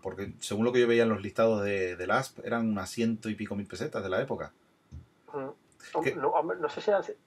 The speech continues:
Speaker 2: me suena, o sea, no sé si eran ochenta y pico mil pelas, ahora no me acuerdo, ¿eh?
Speaker 1: Mm.
Speaker 2: No me acuerdo, pero pueden,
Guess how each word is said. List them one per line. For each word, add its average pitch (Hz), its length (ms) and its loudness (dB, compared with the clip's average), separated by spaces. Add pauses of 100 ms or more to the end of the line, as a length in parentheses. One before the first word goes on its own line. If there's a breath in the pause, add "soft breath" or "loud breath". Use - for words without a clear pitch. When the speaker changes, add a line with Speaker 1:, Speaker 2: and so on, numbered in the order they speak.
Speaker 2:
me 147 180 -6
suena, 202 300 2
o - 60 -2
sea, 135 120 0
no 127 120 -2
sé - 80 -20
si - 100 -10
eran 190 100 2
ochenta 135 640 0
y 120 60 4
pico 120 240 -4
mil 139 160 -6
pelas, - 420 -2 (480)
ahora 143 160 2
no 175 60 4
me 185 80 4
acuerdo, 139 340 6
¿eh? 180 100 2 (300)
Speaker 1:
Mm. 117 320 -4
Speaker 2:
No 139 100 -4
me 156 60 2
acuerdo, 123 340 2
pero 120 180 0
pueden, 160 320 0